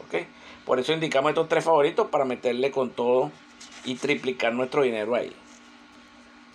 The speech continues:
El plan de Capulina sigue imparable, señores. Imparable. Por ahí me dicen, "¿Hay, hay todavía cupo para el plan de Capulina?". Sí. Si te quieres afiliar al plan de Capulina, aquí está el WhatsApp.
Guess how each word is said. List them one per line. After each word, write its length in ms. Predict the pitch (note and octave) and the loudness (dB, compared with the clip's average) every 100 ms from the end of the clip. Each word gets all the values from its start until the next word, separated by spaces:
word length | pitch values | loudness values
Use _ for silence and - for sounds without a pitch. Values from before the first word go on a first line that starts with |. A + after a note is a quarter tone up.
| - - - - | -20 -20 -14 -4
El 120 | C3 | -2
plan 220 | D#3 F3 | 0 2
de 80 | A3 | 4
Capulina 640 | G#3+ E3+ F#3 A3 B3 F#3+ | 4 4 4 4 2 0
sigue 420 | - E3+ E3 - - | -2 0 2 0 -2
imparable, 720 | A#3 A#3+ A#3+ A3 D#3+ C#3+ C3+ | -2 0 4 6 6 6 4
señores. 360 | A#2+ G2+ G#2 - - - - - - | -2 -6 -10 -12 -20 -20 -20 -20 -10
Imparable. 640 | C3+ F#3+ F#3+ D3 A2+ - - - - - - - - - - - - - | -8 0 2 2 2 -2 -10 -20 -20 -20 -20 -20 -20 -20 -20 -20 -20 -2
Por 160 | A#2+ | 2
ahí 160 | B2+ B2 | 4 4
me 160 | C#3+ D3+ | 2 2
dicen, 340 | D#3+ D#3 C#3+ | 2 2 0
"¿Hay, 200 | C#3 - - - | 0 -2 -4 -2
hay 180 | F3+ | -2
todavía 340 | G3 G3+ G3 F#3+ | 2 4 4 4
cupo 280 | G#3+ G#3+ G#3 | 4 4 4
para 220 | F3 E3 | 4 4
el 20 | |
plan 240 | F3 E3+ | 4 4
de 80 | G#3 | 4
Capulina?". 460 | F#3+ G3+ G3 D#3+ B2 | 2 2 0 0 -4
Sí. 380 | - D3 C#3+ B2+ - - - - - - - - | -2 -2 -2 -6 -14 -20 -20 -20 -20 -20 -20 -12
Si 80 | - | -4
te 120 | C3 | 0
quieres 200 | C3+ E3 | 4 4
afiliar 320 | E3 D3+ D3+ | 4 4 4
al 80 | C#3+ | 4
plan 160 | C#3+ E3 | 2 2
de 60 | |
Capulina, 520 | E3 D3 F#3+ D4 C4 - - - | 0 2 2 2 -2 -6 -14 -4
aquí 220 | B2+ B2 | -4 -2
está 160 | B2+ C3+ | 0 2
el 60 | |
WhatsApp. 440 | C#3 C3+ - E2+ | 2 0 -2 -8